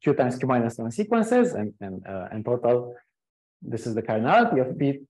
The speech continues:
of L one, L two, L D. We have these three properties. So I recap, each K to two is, uh, such a sequence, the vertices from such a sequence. The sequences are disjoint for each choice of affine lines. And if I see a K to the two on some choice of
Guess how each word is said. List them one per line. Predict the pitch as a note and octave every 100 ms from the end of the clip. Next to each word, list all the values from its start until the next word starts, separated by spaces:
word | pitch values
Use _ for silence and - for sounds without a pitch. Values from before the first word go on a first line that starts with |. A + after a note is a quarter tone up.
| _ _
of | C3 -
L | B2 A#2+
one, | B2 B2 B2
L | A#2 A2+
two, | C3 -
L | A2
D. | A2+ A#3 D4+ - - _
We | C4
have | C#4+
these | A#3+ -
three | A#3+
properties. | A#3+ A#3+ E3 B2 F#2+
So | - B2+ -
I | B2+
recap, | D3 G#3 G#3+ G#3+ _ -
each | F#3 -
K | A3+
to | G#3+
two | G#3 G3 F#3+ E3+
is, | F3 D#3 - _ _ _ _ _ _
uh, | B2+ B2+ B2 A#2+ - - _ _
such | - E3
a | D3+
sequence, | A3+ A3+ C#4 D#4 D4+ - - _ _ _ _
the | B2
vertices | C#3 E3 B2 A#2+ G#2 -
from | B2 B2
such | B2+ B2+
a |
sequence. | A#2+ A#3 A#3+ C4 F#3+ -
The | - C#3
sequences | G3 F#3+ F3+ E3+
are | D#3 C#3
disjoint | C3+ C3+ D#3+ D#3
for | D3+ C3
each | C3 -
choice | - C3+ B2
of | A#2+ -
affine | B2 C#3 C#3+
lines. | B3 C4+ A#3+ G#3+
And | D#3
if | F#3
I | F#3 F#3
see | F#3 A3+ A3 - - _
a | E3
K | F#3 F#3
to | E3+
the | E3
two | E3 F3+
on | F3+ C#3 C#3 B2
some | D#3 C#3+
choice | C#3+ D3+ C#3+
of | C3